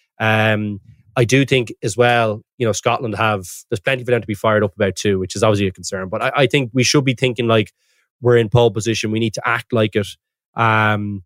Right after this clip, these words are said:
and, you know, that does require that you give the, the respect to, to, to all the teams. I think they'll do that. I think Ireland are in a brilliant position, I agree, to answer you directly. And I think all the other teams would love to be where Ireland are,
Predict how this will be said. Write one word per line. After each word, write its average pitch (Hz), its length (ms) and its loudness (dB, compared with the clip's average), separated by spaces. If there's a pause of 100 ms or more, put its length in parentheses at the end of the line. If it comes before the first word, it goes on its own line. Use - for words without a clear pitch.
(400)
and, 110 360 2 (200)
you 127 120 4
know, 107 60 4
that 117 200 2
does 123 260 4
require 113 340 2
that 104 140 0
you - 80 -14
give 107 200 0
the, 104 200 0
the 104 100 -2
respect 110 440 -2
to, 107 140 -4
to, 107 220 -6
to - 100 -2
all 107 160 4
the 101 80 -2
teams. 101 260 -4
I 101 40 -2
think 127 180 -2
they'll 104 100 2
do 113 240 2
that. 101 160 2
I 113 140 0
think 110 260 -2 (540)
Ireland 123 260 2
are 113 60 2
in 107 40 -2
a 101 60 -4
brilliant 113 260 2
position, 104 360 -2
I 104 60 4
agree, 104 500 2
to - 120 -6
answer 113 240 0
you 104 60 0
directly. 104 480 0
And 104 160 -4
I 104 40 -2
think 107 220 -2
all 117 180 4
the 113 100 4
other 104 80 2
teams 104 240 -4
would 98 120 -4
love 110 200 4
to - 100 -12
be 107 100 0
where 101 200 2
Ireland 104 280 2
are, 98 180 -2